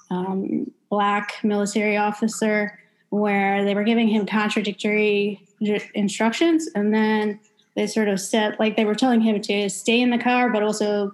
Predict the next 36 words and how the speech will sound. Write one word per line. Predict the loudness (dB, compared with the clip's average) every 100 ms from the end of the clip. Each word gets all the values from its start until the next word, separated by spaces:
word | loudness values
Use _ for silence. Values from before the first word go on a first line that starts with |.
| 0
put | 0
his | 2
hands | 2 2
out | 2
of | 2
the | 0
car. | 0 2 2 0 -4 -2
And | 0 0 -2 -4 _ _ _
he | -2 0
said | 2 2
he | 4
was | 2 2 0 -2
afraid, | -4 0 2 2 0 -2 -14 _ _
and | -2 0 0
they | 0 -2 0
said | 2 2
he | 2
should | 2 2 2 2
be. | 2 2 0 -4 -8 -8 -8 _ _ _ -4
I | -2 2
mean, | 2 2
just | 2 2 0 -6 -12 -16 _ -2
that, | 0 0 -2
telling | 0 0 2
him | 2 2 2
that | 0
he | 2 0
should | 2 0 0
be | 0 0 -2
afraid, | -6 -2 0 0 -2 -8 _ _ -10 -10 _ -2
um, | 0 2
I | 0
thought | 0 0 2
was | 0 0
a | 0 -2
very | 0 0 2 2 0 -4